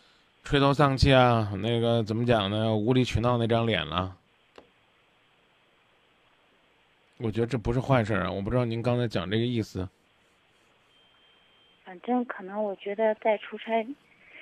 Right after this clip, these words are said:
Speaker 2: 嗯，我觉得他他可能对别人有好感吧。
Speaker 1: 嗯。
Speaker 2: 他们公司有一个同事。
Speaker 1: 我就觉得您这个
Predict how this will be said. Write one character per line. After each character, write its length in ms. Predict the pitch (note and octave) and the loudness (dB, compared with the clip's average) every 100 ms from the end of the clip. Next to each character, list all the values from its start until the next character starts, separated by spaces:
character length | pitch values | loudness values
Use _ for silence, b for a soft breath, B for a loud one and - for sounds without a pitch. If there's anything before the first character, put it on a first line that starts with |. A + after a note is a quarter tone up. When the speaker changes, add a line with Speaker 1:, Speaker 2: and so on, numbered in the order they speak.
| B _ _ _ _ | B _ _ _ _
Speaker 2:
嗯， 500 | F#3+ F#3 F3 E3+ E3+ - _ _ _ _ _ _ _ _ _ _ _ _ _ _ _ | -18 -16 -14 -16 -18 -20 _ _ _ _ _ _ _ _ _ _ _ _ _ _ _
我 240 | - F#3 F3+ | -12 -12 -10
觉 220 | F#3+ G3+ | -6 -2
得 180 | A3+ G#3+ | -2 -2
他 400 | - G#3+ A3 G#3 _ _ _ - - | -4 -2 0 -2 _ _ _ -20 -14
他 140 | A3 | -12
可 180 | A3 - | -10 -10
能 260 | F#3 F3+ F#3+ | -10 -10 -6
对 200 | - G#3+ | 0 0
别 240 | - G3 | 0 -4
人 240 | G3+ F#3+ F#3+ | -4 -6 -8
有 140 | F3+ | -10
好 240 | - - F3 | -10 -10 -2
感 240 | G3 E3 | -2 -2
吧。 240 | D3+ D#3+ - _ _ _ | -16 -18 -20 _ _ _
Speaker 1:
嗯。 280 | B2 A2 F2+ | -8 -6 -8
Speaker 2:
他 80 | E2+ | -10
们 160 | G#3 F#3+ | -14 -14
公 160 | - - - | -16 -18 -14
司 100 | G#3 | -10
有 160 | F3+ | -8
一 100 | F3 | -8
个 100 | F3+ F#3+ | -8 -8
同 240 | - E3+ | -10 -16
事。 220 | - F#3+ - _ _ _ _ _ - _ _ D#2 | -16 -18 -20 _ _ _ _ _ -20 _ _ -16
Speaker 1:
我 160 | E2+ | -12
就 120 | F#2+ | -12
觉 200 | F#2 F2 | -10 -6
得 80 | A2 | -6
您 240 | A2+ G2 A#2 | -4 -6 -4
这 120 | B2 | -4
个 240 | G2 F#2+ | -4 -8